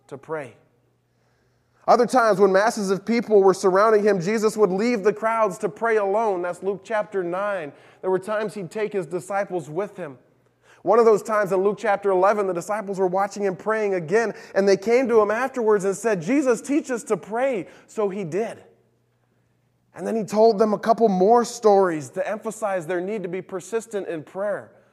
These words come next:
He said, "Keep knocking, keep seeking, keep asking." Jesus taught prayer. He lived prayer. And the author of Luke made sure that prayer was central in his Jesus story.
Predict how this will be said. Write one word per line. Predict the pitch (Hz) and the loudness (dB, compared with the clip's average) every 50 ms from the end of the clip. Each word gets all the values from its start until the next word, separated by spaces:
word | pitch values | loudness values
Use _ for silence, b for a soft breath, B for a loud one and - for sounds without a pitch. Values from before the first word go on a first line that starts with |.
| b b b b b b b | b b b b b b b
He | b 196 | b -10
said, | 190 - 226 208 165 - | -6 -4 -4 -4 -4 -4
"Keep | - 254 247 - - | -4 -6 -6 -6 -6
knocking, | 190 202 214 208 - - 202 170 139 117 _ _ _ _ _ _ _ _ _ _ _ _ _ _ _ _ _ _ _ _ _ _ _ _ | -10 -10 -10 -10 -10 -12 -12 -12 -12 -16 _ _ _ _ _ _ _ _ _ _ _ _ _ _ _ _ _ _ _ _ _ _ _ _
keep | - 233 - - | -12 -12 -12 -12
seeking, | - - - 214 226 196 - - 196 151 131 - _ _ _ _ _ _ _ _ _ _ _ _ _ _ _ _ | -14 -12 -8 -6 -6 -6 -8 -12 -16 -18 -18 -20 _ _ _ _ _ _ _ _ _ _ _ _ _ _ _ _
keep | 208 233 220 - - - _ _ _ _ _ _ - | -8 -8 -8 -8 -10 -16 _ _ _ _ _ _ -10
asking." | 190 208 202 196 196 - - _ - - _ _ _ _ _ _ _ _ _ _ _ _ _ _ _ _ _ _ _ _ _ _ _ _ _ _ _ _ | -8 -8 -6 -8 -8 -12 -14 _ -20 -20 _ _ _ _ _ _ _ _ _ _ _ _ _ _ _ _ _ _ _ _ _ _ _ _ _ _ _ _
Jesus | 139 190 247 262 240 247 220 - | -4 -2 0 2 2 2 0 0
taught | - - - 233 226 214 - - - - _ _ _ _ _ _ | -4 -6 -4 -2 -2 -2 -2 -6 -10 -20 _ _ _ _ _ _
prayer. | - 185 190 175 151 120 110 107 - _ _ _ _ _ _ _ | -4 -2 -2 -2 -2 -4 -10 -16 -20 _ _ _ _ _ _ _
He | - 214 208 | -4 -2 0
lived | 202 196 190 202 220 240 240 208 180 175 185 - | 2 2 4 4 6 6 4 2 0 -4 -6 -8
prayer. | - 170 196 196 185 160 139 131 - B B B B | -4 0 2 2 4 2 2 -2 -6 B B B B
And | 190 190 | -2 0
the | 190 180 | 0 0
author | 196 220 247 240 254 233 | 0 -2 -2 -2 0 0
of | 220 196 160 175 | 0 0 -2 -4
Luke | 190 220 240 226 - - - | -4 -4 -4 -4 -6 -8 -10
made | 190 196 208 220 214 170 | -6 -4 -2 -2 -2 -4
sure | - - 233 220 208 | -4 0 2 2 4
that | 196 202 175 156 | 2 0 -2 -4
prayer | - - 196 202 220 220 214 208 202 196 | -6 -4 -2 0 0 2 2 0 0 0
was | 190 190 190 175 190 - | 0 0 -2 -4 -6 -8
central | 214 208 208 190 - - 196 175 160 156 - | -8 -6 -6 -6 -8 -6 -6 -4 -4 -4 -4
in | 160 170 170 | -6 -8 -8
his | 160 165 160 143 131 | -8 -10 -10 -12 -10
Jesus | 131 156 175 175 147 160 143 - - | -10 -10 -10 -8 -8 -10 -10 -12 -14
story. | - - 156 147 135 123 113 101 95 | -14 -8 -6 -6 -4 -4 -6 -8 -12